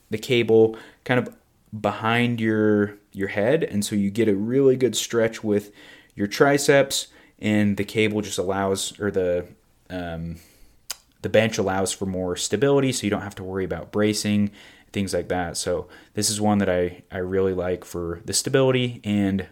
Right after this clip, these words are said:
the stretch. And then for abs, let's see, we have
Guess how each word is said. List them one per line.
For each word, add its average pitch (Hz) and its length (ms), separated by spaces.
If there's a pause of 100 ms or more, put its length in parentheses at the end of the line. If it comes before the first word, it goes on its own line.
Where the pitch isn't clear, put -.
the 85 80
stretch. - 540 (420)
And 147 160
then 147 380
for 117 600
abs, 90 480
let's 87 140
see, 92 100
we 85 140
have 98 920